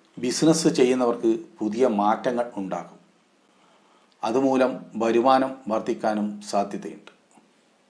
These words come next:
പതിവിലും അധികം സാമ്പത്തിക ലാഭം ഉണ്ടാക്കുന്ന ഒരു മാസമാണ്. ആരോഗ്യകരമായി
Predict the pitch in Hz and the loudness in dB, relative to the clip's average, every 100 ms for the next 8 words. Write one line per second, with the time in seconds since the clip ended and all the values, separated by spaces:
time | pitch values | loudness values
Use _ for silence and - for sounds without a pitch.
0 | _ _ _ _ _ _ _ _ _ _ | _ _ _ _ _ _ _ _ _ _
1 | _ 123 123 139 143 156 170 113 113 117 | _ 2 4 4 4 4 2 -2 0 0
2 | - - - _ - 107 110 123 131 117 | 0 -6 -18 _ -2 0 2 0 2 2
3 | 113 110 107 101 104 101 104 120 - _ | 2 2 0 2 2 0 -4 -8 -12 _
4 | - 92 95 - _ _ 92 92 101 90 | -14 -10 -10 -12 _ _ -8 -8 -6 -8
5 | 73 - _ _ _ _ _ _ _ _ | -10 -14 _ _ _ _ _ _ _ _
6 | _ _ _ _ _ _ _ _ _ _ | _ _ _ _ _ _ _ _ _ _
7 | _ _ _ - 104 120 139 147 151 139 | _ _ _ 0 4 6 6 6 6 6
8 | 127 123 120 | 6 4 2